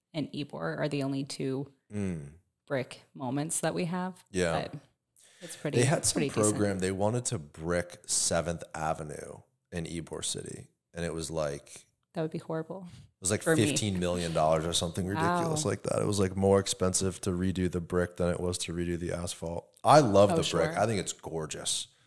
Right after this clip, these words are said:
Speaker 1: I
Speaker 2: I think it
Speaker 1: agree.
Speaker 2: adds to the city's character.
Speaker 1: I agree with that. Yeah.
Speaker 2: Probably not ideal for golf cart tours,
Speaker 1: It's
Speaker 2: though.
Speaker 1: not the most ideal, but like I said, I mean, the cart is it's good. It, it rolls over it. Honestly, the only rough part is, like, the train tracks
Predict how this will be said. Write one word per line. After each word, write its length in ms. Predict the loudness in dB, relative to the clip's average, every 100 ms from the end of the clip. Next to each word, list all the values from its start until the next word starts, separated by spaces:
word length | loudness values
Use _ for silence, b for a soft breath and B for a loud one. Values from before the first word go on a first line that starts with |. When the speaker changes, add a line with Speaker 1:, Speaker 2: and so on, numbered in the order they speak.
| b b -4
Speaker 1:
I 80 |
Speaker 2:
I 60 | 0
think 160 | 4 4
it 40 |
Speaker 1:
agree. 100 | 6
Speaker 2:
adds 240 | 6 6 2
to 60 |
the 100 | 0
city's 260 | 0 -2 -4
character. 540 | -2 -2 -2 -10 -14 _ _ _ _ _ _
Speaker 1:
I 60 | -4
agree 220 | -2 -4
with 140 | -4
that. 240 | -6 -8 -10 -18 _
Yeah. 200 | -20 -18 -18 _
Speaker 2:
Probably 240 | 4 6 6
not 180 | 2 2
ideal 320 | 2 0 -2
for 360 | -2 -6 -6 -4
golf 240 | -4 -4
cart 220 | -8 -10
tours, 160 | -10 -2
Speaker 1:
It's 120 | 2
Speaker 2:
though. 60 | 4
Speaker 1:
not 80 | 6
the 80 | 4
most 260 | 4 4
ideal, 240 | 4 4 4
but 100 | 4
like 180 | 4
I 60 | 2
said, 260 | 2 2 2
I 120 | 2
mean, 160 | 2
the 80 | 0
cart 420 | 0 2 2 0
is 460 | -2 -2 -2 -6 -8 _ -6
it's 160 | -4 -2
good. 320 | 4 4 6
It, 120 | 2 -2 -2
it 140 | 0
rolls 240 | 0 0
over 240 | 0 0 0
it. 200 | 0 0
Honestly, 560 | 0 2 2 2 2 0 0
the 120 | 4
only 280 | 4 4 2
rough 260 | 2 0
part 400 | -2 -2 0 -2 -4
is, 160 | -2 0
like, 180 | -2
the 100 | -2 -4
train 340 | -4 -4 -4
tracks 520 | -2 -2 -2 -6 -8